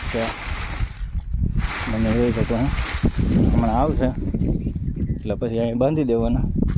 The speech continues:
એની નીણ તૈયાર થઈ ગઈ છે અને આવે એટલે અહીંયા બાંધી દેવાના. પછી એને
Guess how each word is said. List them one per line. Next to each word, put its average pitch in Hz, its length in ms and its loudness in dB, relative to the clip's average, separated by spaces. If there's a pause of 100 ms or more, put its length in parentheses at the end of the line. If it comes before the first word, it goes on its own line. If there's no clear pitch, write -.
(760)
એની 113 200 4
નીણ 123 240 2
તૈયાર 120 320 2
થઈ 160 200 2
ગઈ 120 160 2
છે - 80 0 (1200)
અને 117 180 -2 (920)
આવે 135 220 -2
એટલે 113 180 -2
અહીંયા - 360 0 (220)
બાંધી 139 320 -2
દેવાના. 107 360 -4 (880)
પછી 117 420 -4 (1040)
એને 117 220 0